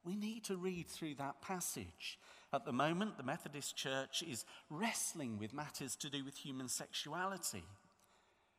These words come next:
We must do that, a difficult subject, but we must do it with love in our hearts, with honesty and openness together.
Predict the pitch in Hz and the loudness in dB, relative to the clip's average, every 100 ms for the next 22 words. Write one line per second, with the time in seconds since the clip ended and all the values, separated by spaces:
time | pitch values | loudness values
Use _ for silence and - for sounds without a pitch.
0 | _ - 214 240 240 - 233 247 269 - | _ -2 0 2 0 0 2 4 4 2
1 | 104 73 - - - - - - 277 - | -2 -4 -10 -20 -12 -10 -6 -4 -4 -4
2 | 294 285 202 - 277 269 - 101 - - | -4 -4 -2 0 0 0 0 0 -2 0
3 | 202 190 175 165 - - 214 214 - 165 | 0 2 2 0 0 0 0 0 0 2
4 | 123 123 202 220 220 - - - - 170 | 4 4 4 4 0 -4 -14 -8 0 2
5 | 156 147 - - 175 143 95 - - 143 | 4 2 2 0 2 2 2 -2 -4 -4
6 | 113 175 190 202 - - 185 185 - - | 0 2 4 4 0 0 -2 -2 -6 -8
7 | - 113 - 156 160 160 156 143 - - | -2 -2 2 0 0 -4 -4 -2 -2 -4
8 | 120 131 113 95 | -4 -2 -2 -2